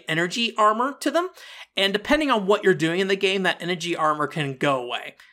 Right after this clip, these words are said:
Um, so, you know, if you're attacking an enemy, typically your energy armor will go away. Um,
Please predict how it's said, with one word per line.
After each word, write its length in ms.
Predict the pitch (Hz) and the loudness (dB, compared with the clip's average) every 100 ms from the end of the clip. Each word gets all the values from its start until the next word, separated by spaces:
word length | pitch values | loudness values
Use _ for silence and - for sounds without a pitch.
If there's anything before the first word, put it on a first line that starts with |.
| _ - | _ 0
Um, 380 | 156 156 143 | 2 2 0
so, 300 | 139 175 151 | 0 2 2
you 100 | 147 | 2
know, 80 | 147 | -2
if 100 | 139 | -4
you're 80 | 147 | -4
attacking 480 | 135 - 170 175 151 | -4 -2 -2 -2 -10
an 60 | |
enemy, 260 | 147 143 135 | -10 -10 -10
typically 500 | - 151 - 135 131 | -6 -6 -6 -6 -6
your 240 | 131 147 | -6 -10
energy 340 | 147 139 135 131 | -6 -6 -6 -4
armor 240 | 123 120 | -4 -6
will 120 | 120 | -12
go 160 | 117 123 | -10 -8
away. 240 | 110 - - - - - - | -8 -10 -12 -18 -20 -20 -4
Um, 480 | 156 147 143 135 127 | 2 2 2 -2 -16